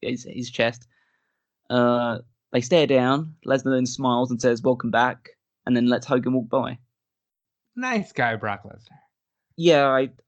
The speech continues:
Speaker 1: I don't know whether I like that or not, because, yeah, I know Lesnar's a babyface now, but that doesn't mean that you should just forget about everything.
Speaker 2: Well, I think had we, I think had Hogan stayed, we would have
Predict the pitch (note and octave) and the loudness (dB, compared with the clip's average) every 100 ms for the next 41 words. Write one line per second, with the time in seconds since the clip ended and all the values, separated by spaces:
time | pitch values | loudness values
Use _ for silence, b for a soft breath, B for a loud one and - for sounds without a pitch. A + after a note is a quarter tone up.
0 | - C3+ E3+ D3 D3+ D3+ D3 C#3+ C#3+ D#3+ | -10 -4 -2 0 2 2 4 2 2 2
1 | C#3 A#2+ F#2+ A#2+ A#2 - C3 - C3 B2 | 0 -4 -2 -2 0 0 -4 -2 0 0
2 | A#2 - _ _ - D3+ C#3+ D3+ D#3+ D#3 | -4 -16 _ _ -2 0 2 2 2 2
3 | A#2+ C3 C#3 C3+ A#2 A#2+ C3 B2+ A2+ G2 | 2 2 2 2 0 2 2 0 -2 -6
4 | - - E2 C#2+ D#2+ - _ _ _ _ | -8 -10 -10 -8 -10 -12 _ _ _ _
5 | _ - C3+ D3+ D#3+ D3+ D3+ C#3 B2+ A#2+ | _ -4 2 4 2 2 0 0 0 -2
6 | - B2+ - - A#2 A#2+ E2 - C#2 C2 | -4 -8 -8 -6 -2 0 -2 -6 -8 -8
7 | - - - A#2 _ _ _ _ _ _ | -14 -18 -16 -16 _ _ _ _ _ _
8 | - D3+ D3+ D3+ C#3+ D#3+ D3+ - _ _ | -4 -2 0 -2 -2 -4 -4 -8 _ _
9 | _ - C3 C3 C3 C3 B2+ B2 A2+ _ | _ -8 0 2 0 -6 -8 -10 -12 _
10 | _ _ _ _ _ _ _ _ _ - | _ _ _ _ _ _ _ _ _ -2
11 | G3 A#3 G#3+ D#3 C#3+ C#3 G#3 A#3 B3 G#3 | -2 0 -4 -4 -6 0 0 0 -2 -4
12 | - B2 G2+ F2+ F#2+ _ _ _ _ _ | -4 -4 -4 -8 -14 _ _ _ _ _
13 | _ _ _ _ - C3 B2+ C3 B2 A#2 | _ _ _ _ -8 -4 0 0 0 -4